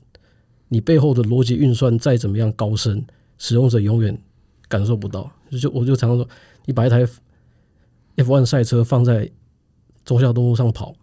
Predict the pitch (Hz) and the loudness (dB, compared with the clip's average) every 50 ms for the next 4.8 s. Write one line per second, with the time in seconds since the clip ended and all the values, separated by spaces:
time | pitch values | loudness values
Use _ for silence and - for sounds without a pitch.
0 | _ _ _ _ _ _ _ - 120 127 120 104 107 117 123 104 101 98 - - | _ _ _ _ _ _ _ -2 0 2 2 2 2 2 2 2 0 -2 -6 -10
1 | _ _ _ _ _ _ - - 156 120 120 117 131 117 131 135 120 110 104 - | _ _ _ _ _ _ -4 -2 0 0 0 0 0 0 2 2 0 0 -2 -2
2 | - 120 117 120 120 113 101 - - - - - _ _ _ _ _ _ - - | -2 0 0 0 0 -2 -4 -6 -8 -12 -12 -14 _ _ _ _ _ _ -2 0
3 | 151 127 151 151 117 107 104 - 131 113 107 - - - 123 123 127 123 - 104 | 2 4 4 4 2 2 0 0 0 0 0 -2 -4 -6 -4 -2 -2 -2 -2 0
4 | 107 117 - - 98 98 104 98 104 104 - - 107 - - 160 | -2 -2 -2 -2 -2 -4 -4 -4 -6 -6 -4 -4 -6 -6 -6 -14